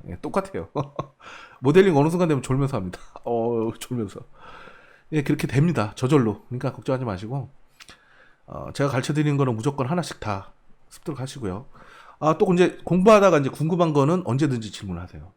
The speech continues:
예, 그러면 제가 이제 최대한 빠른 시일 내에, 아, 답변을 해드리도록 하겠습니다. 그 맥스가 어떤 뭐 하는 프로그램인지는 알았으니까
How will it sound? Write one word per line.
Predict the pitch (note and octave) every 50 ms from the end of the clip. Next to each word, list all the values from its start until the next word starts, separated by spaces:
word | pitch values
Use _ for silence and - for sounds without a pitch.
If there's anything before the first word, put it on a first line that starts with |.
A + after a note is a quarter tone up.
| _ - -
예, | - - G2 - -
그러면 | - G#2 F#2 F2+
제가 | G2 F#2+ F#2+ F#2+
이제 | F2+ F#2 F2+ F2+
최대한 | - E3+ E3+ F3 D3+ C#3+ C3+ C3+ C#3 - _ _ _ _ _ _ _ _
빠른 | - F#3 G#3+ G3+
시일 | F3+ F#3+ F3 D3
내에, | B2 G2+ G#2 B2 D3+ D#3 - _ _ _ _ _ _ _ _ _ _ _ _ _ _
아, | - - - - - - - _ _ _ _ _ _ _
답변을 | - - - - A2 G#2 G2+
해드리도록 | B2 D3 D3 B2+ A2 - F2+ E2 -
하겠습니다. | C3 B2+ - - - - - - - - - - - - _
그 | - - - - -
맥스가 | G2+ A2 - - C#3+ C3+ C3 C3 C3 B2+
어떤 | A#2 A#2 - B2 B2 G2+ G#2
뭐 | A#2+ C3+
하는 | C#3 C3+ C3+ C3
프로그램인지는 | - E3+ D#3+ D3+ C3+ A#2+ G#2+ G#2 A2+ B2
알았으니까 | B2 G#2 - - F#2 E2+ - - B2 A#2+